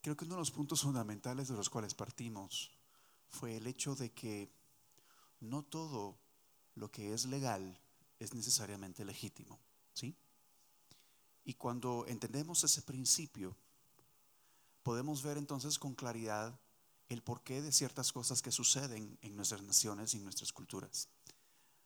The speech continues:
donde he seguido muy de cerca todo este, esta debacle que Colombia ha estado pasando en los últimos meses, eh, leyes, imposiciones, asuntos a nivel de Secretaría de Educación y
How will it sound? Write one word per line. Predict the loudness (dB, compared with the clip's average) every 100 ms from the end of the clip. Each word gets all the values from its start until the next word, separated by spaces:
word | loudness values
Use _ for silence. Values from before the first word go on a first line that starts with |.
| -20
donde | -12 -4 -4 -2 -2 0 -4 -10 -20 -20 -20 -20 -4
he | 4
seguido | 4 4 0
muy | 0 0
de | 2
cerca | 2 0 -6
todo | -4 -4 -2
este, | -2 -4 -6 -10 -14 -20 -20 -20 -4
esta | 0 0
debacle | 0 0 0 -4
que | -6 -10 -12
Colombia | -10 -8 -4
ha | 0
estado | 0 0
pasando | 0 0 0 -4
en | -8
los | -8
últimos | -8 -8 -6
meses, | -4 0 0 4 4 4 -2 -14 -20 -18
eh, | -14 -12 -12 -14 -20 -20 -20 -20 -20 -20 -20
leyes, | -4 -2 -2 0 0
imposiciones, | 0 2 4 6 4 0 -4 -4 -2 0
asuntos | 0 0 -2 -4
a | -4
nivel | -4 -4 -4
de | -6 -8 -16 -20 -20 _
Secretaría | 0 0 -2 -8 -6
de |
Educación | -6 -2 4 4 4 -4 -8 -12
y | -14 -12 -12